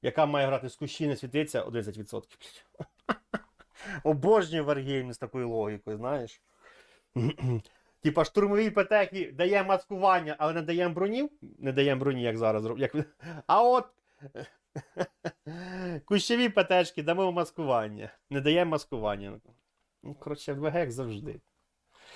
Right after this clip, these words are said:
Так, ну і маскування алтехи. Шукаємо маскування алтехи. П'ятнадцять відсотків. Е, це пізір, <laughs> блядь. Знову таки. Штурмова П Т з броньою. Уф!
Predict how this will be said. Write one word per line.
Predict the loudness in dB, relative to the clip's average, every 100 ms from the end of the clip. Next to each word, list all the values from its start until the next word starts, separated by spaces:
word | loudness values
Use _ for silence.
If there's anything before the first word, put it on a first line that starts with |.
| -8 0
Так, | 0 2
ну | 2
і | 4
маскування | 2 0 2 2 4 2
алтехи. | 2 0 0 -4
Шукаємо | -14 -6 -2 0 -2 -4
маскування | -6 -8 -2 0 0 -2
алтехи. | -4 -4 -6 -6 -12 -14 0
П'ятнадцять | 0 2 2 0 -2 -8
відсотків. | -4 -2 -2 -4 -20 -20 _ _ _ _ _ _ _ _ _ _ _ _ _ _ _ -20 _ _ _ 0
Е, | 4 4 4 4 4 2 2 2 2 0 -4
це | -6 -10 -8
пізір, | -10 -8 -10 -8
<laughs> | -4 2
блядь. | 4 2 -4 -2 2 2 _ -2 -2 -4 -8 -4 -4 -4
Знову | -6 2 6 6 4 0
таки. | -4 -4 -8 -10 _ _
Штурмова | -4 4 6 6 6 6 6 6 4
П | 4 0
Т | 4 6 6 4
з |
броньою. | 2 2 6 6 8 6 4 0
Уф! | 4 6 6